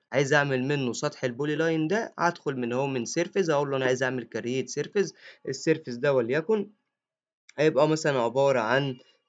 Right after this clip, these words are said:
اسمه مثلا سطح الإكسكافيشن، الإي دوت إكس إي دوت إكس اللي هو عبارة عن سطح الإكسكافيشن بتاعي.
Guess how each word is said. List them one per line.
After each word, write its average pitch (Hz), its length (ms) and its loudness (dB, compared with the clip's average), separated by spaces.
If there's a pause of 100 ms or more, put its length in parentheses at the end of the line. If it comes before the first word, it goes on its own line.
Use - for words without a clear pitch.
اسمه 135 280 0
مثلا 139 280 0
سطح 139 360 -4
الإكسكافيشن، 113 880 -4 (120)
الإي 139 260 -6
دوت 127 200 -10
إكس - 280 -12 (1080)
إي 156 160 2
دوت 139 220 -6
إكس 156 260 -4
اللي 143 140 -2
هو 143 60 2
عبارة 143 300 0
عن 123 140 0
سطح 117 280 -8
الإكسكافيشن 123 840 -4
بتاعي. 101 320 -6